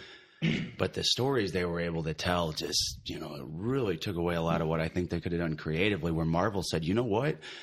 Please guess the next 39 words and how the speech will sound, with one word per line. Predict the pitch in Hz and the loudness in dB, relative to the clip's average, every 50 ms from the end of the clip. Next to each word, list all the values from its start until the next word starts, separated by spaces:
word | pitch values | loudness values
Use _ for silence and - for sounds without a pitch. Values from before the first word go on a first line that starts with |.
| - - - | -16 -14 -4
Yeah, | - 92 92 - | -2 0 0 2
Stan | - - - 98 101 113 123 110 | 0 0 2 4 4 4 4 2
Lee | 95 110 | 2 0
was | 131 147 131 95 | 0 0 0 0
a | 92 | 0
guy | 80 85 85 87 | 2 2 2 2
that | 87 85 | 2 2
said, | - 101 95 82 76 - | 2 0 0 0 -2 -6
"Let's | 73 76 - - - - - | -10 -6 -4 -4 -4 -2 -2
change | - - 85 85 87 85 101 | -2 0 2 2 2 2 0
with | 110 104 - | 0 0 0
the | 120 | 0
times. | - - 139 160 202 175 110 85 78 | 0 2 0 2 2 2 0 0 0
If | 85 78 | -2 0
this | - 92 90 - - | 2 0 2 2 0
is | 101 87 | 0 0
what | 90 104 92 - | 0 0 0 0
culture's | - 92 87 - - 131 127 123 | 0 0 0 0 0 -2 -2 0
doing, | 117 143 147 151 156 156 151 151 - - - - - - _ _ _ _ - | 0 2 2 2 2 2 0 -4 -8 -16 -20 -20 -20 -20 _ _ _ _ -2
let's | 90 87 - - | -2 -2 -2 0
go | - 113 101 92 | 0 2 2 4
with | 85 87 98 - - | 4 2 2 2 2
it." | 80 85 - - 85 | 2 2 0 0 -2
And | 87 82 | -2 0
so | - - 90 | 0 0 0
they | 87 87 85 | 0 0 0
were | 82 85 | 0 0
able | 82 82 | 0 0
to | 82 82 | -2 -2
tell | 80 - 110 98 87 | -2 0 0 0 2
much | 82 82 87 85 - - 80 | 2 0 0 -2 -4 -6 -4
better, | 73 85 85 90 90 87 | -2 -2 0 0 0 0
more | 85 80 82 | 0 0 -2
dramatic | 80 - 85 80 80 82 85 82 76 - | -2 -2 -2 0 0 2 0 0 0 0
stories, | - - - 85 87 95 98 92 82 82 | 0 0 0 0 0 0 0 0 0 -2
where | 80 76 | -4 -4
D | - - 90 85 | -2 -2 -2 0
C | 76 - - 101 92 | 0 0 -2 0 0
got | 85 78 71 69 - | 0 0 0 -2 -2